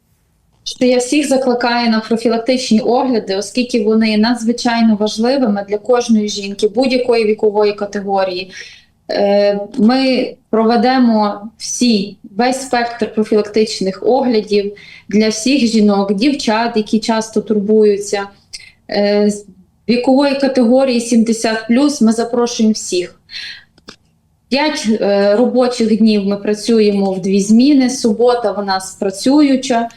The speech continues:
тобто будь-яка працююча жінка, котрій важко прийти, е, після роботи, під час свої-, своєї роботи, вона приходить у вихідний свій день в суботу.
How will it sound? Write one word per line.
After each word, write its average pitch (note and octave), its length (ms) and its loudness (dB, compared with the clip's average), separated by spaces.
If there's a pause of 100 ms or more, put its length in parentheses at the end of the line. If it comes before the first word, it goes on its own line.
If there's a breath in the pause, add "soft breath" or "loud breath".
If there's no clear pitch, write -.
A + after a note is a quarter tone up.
(260 loud breath)
тобто G#3+ 640 0 (180)
будь-яка B3 500 0
працююча A3+ 680 0
жінка, A#3+ 460 2
котрій G#3+ 920 -2
важко A3+ 420 -2
прийти, G#3+ 720 -2 (300 loud breath)
е, F#3+ 260 0 (200)
після C4+ 400 2
роботи, G#3+ 520 0
під C4+ 260 -4
час - 220 -2
свої-, A3+ 360 0
своєї A3 520 0
роботи, G#3 400 -2
вона A3+ 160 0
приходить A#3+ 520 0
у G#3 80 0
вихідний A3+ 440 0
свій G#3 260 -8
день G3+ 180 -4
в G3+ 40 -10
суботу. F3 580 -4